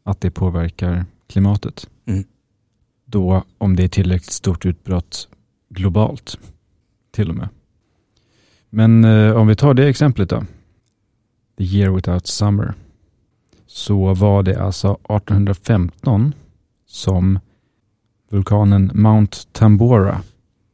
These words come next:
Speaker 1: på ön Sumbawa i Indonesien exploderade.
Speaker 2: Mm.
Speaker 1: Det här var ju då ett utbrott, eh, som klassades som en sjua på skalan, V E I-skalan.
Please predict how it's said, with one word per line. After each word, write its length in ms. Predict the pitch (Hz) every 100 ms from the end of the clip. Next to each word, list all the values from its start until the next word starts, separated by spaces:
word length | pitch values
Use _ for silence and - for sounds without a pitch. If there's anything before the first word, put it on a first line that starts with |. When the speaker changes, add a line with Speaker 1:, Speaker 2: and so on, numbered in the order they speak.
| _ _
Speaker 1:
på 160 | 110 107
ön 280 | 104 101
Sumbawa 640 | 95 - 101 95 110 98 101 - _ _ _ _ _ -
i 240 | 110 90
Indonesien 720 | - 98 90 101 101 107 110 104 _ _ _ _ _ _ _ _ _ _ _
exploderade. 760 | 104 - - 92 87 87 - 101 _
Speaker 2:
Mm. 220 | - 110 92 _ _ _ _ _ _ -
Speaker 1:
Det 100 | 113
här 80 |
var 80 | 107
ju 40 | 101
då 100 | 101
ett 100 | -
utbrott, 760 | 107 90 104 98 - _ -
eh, 260 | 107 104 107 - _ _
som 200 | - 107
klassades 460 | 98 101 104 95 90
som 200 | 98 95
en 120 | 90
sjua 580 | - - 107 101 107 117 - _ _ _
på 220 | 101 87
skalan, 600 | 85 - 95 98 - - - _ _ _ _ _ _ _ _ _
V 180 | 98 98
E 180 | -
I-skalan. 1200 | 92 - 90 82 _ _ _ _ - 107 101 -